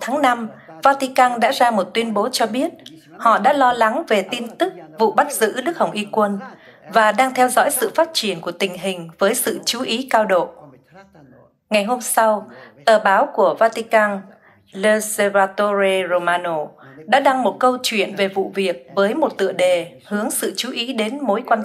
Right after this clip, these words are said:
tâm của Tòa Thánh. Đức cha David J. Malo của Rockford và là Chủ tịch Ủy ban Công lý và Hòa bình của Hội đồng Giám mục Công giáo Hoa Kỳ đã kêu gọi cầu nguyện và cảnh báo người Công giáo rằng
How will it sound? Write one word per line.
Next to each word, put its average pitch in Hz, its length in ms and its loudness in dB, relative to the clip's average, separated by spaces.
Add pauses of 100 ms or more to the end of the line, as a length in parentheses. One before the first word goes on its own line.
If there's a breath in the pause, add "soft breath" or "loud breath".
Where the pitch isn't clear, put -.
tâm 208 200 -6
của 156 100 -8
Tòa - 200 -2
Thánh. 170 380 -10 (1200)
Đức 269 200 0
cha 226 300 4
David 220 300 -2
J. 202 440 0
Malo 196 440 2
của 175 400 2
Rockford 196 560 2 (340 loud breath)
và 214 160 6
là 214 160 4
Chủ 202 180 -6 (100)
tịch 190 240 -2
Ủy 175 140 -2
ban 233 200 0
Công 240 180 -2
lý 214 220 -4
và 254 140 2
Hòa 185 220 0
bình 175 220 -8
của 170 120 -8
Hội 175 180 -4
đồng 175 200 -2
Giám 202 200 -2
mục - 200 -4
Công 220 180 -2
giáo 196 240 0
Hoa 220 120 2 (120)
Kỳ 180 220 -2 (420 loud breath)
đã 240 220 4
kêu 277 140 4
gọi 220 260 0
cầu 202 200 -2
nguyện 190 300 -4 (400 loud breath)
và 214 220 4
cảnh 190 280 -2
báo 175 200 2
người 262 180 0
Công 240 220 -2
giáo 226 160 2
rằng 196 320 0